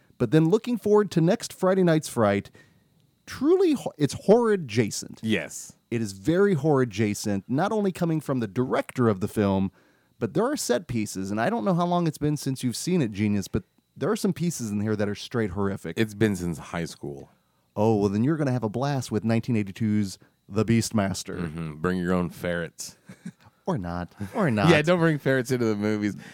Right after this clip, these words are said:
Speaker 2: Like, <laughs> fucking have them running around doing bidding. I honestly, personally would love to have animals do my bidding. If I could be like a Beastmasterian type thing, yeah, I would have totally, like,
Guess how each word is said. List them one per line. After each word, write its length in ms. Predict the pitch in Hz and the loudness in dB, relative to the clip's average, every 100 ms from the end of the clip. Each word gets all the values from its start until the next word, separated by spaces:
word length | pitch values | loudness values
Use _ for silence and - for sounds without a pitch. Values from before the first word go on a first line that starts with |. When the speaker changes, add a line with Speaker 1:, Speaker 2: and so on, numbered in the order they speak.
| - - _ | -20 -20 _
Speaker 2:
Like, 340 | 117 113 117 110 - - - | 0 0 -2 -8 -8 -8 -8
<laughs> 340 | _ - - | _ -20 -2
fucking 340 | 185 180 170 185 | 2 2 2 0
have 180 | - 208 | 2 0
them 200 | 220 208 | 0 -2
running 200 | 190 196 | -2 -2
around 360 | 180 175 180 170 | -2 -2 -2 -2
doing 260 | 175 175 160 | -2 -2 0
bidding. 400 | 143 160 180 185 _ - - _ | 2 2 -2 -6 _ -20 -20 _
I 240 | 214 294 285 | 0 2 4
honestly, 400 | 247 233 - 190 | 4 2 2 2
personally 400 | 170 165 156 151 | 4 2 2 0
would 100 | 127 | 2
love 260 | 120 120 | 2 2
to 100 | 113 | 2
have 180 | 107 104 | 0 2
animals 380 | 101 95 92 87 | 0 0 -4 -4
do 100 | 92 | -4
my 160 | 87 80 | -2 -4
bidding. 380 | 76 76 69 _ _ _ _ | -6 -12 -12 _ _ _ _
If 140 | 107 | -2
I 100 | 127 | 0
could 180 | 127 135 | 0 -2
be 120 | 135 | -2
like 160 | 139 131 | 0 0
a 40 | |
Beastmasterian 960 | 110 117 127 123 120 120 127 127 120 113 | -2 -2 -2 -2 -2 -2 -4 -4 -4 -2
type 280 | 120 120 - | -2 -2 -2
thing, 300 | 117 117 143 _ _ | -2 -2 -6 _ _
yeah, 220 | - 117 80 - | 0 0 -2 -6
I 120 | 107 | -2
would 100 | 117 | 2
have 200 | 117 107 | 2 0
totally, 280 | 110 110 104 | -2 0 0
like, 240 | 92 82 | -2 -4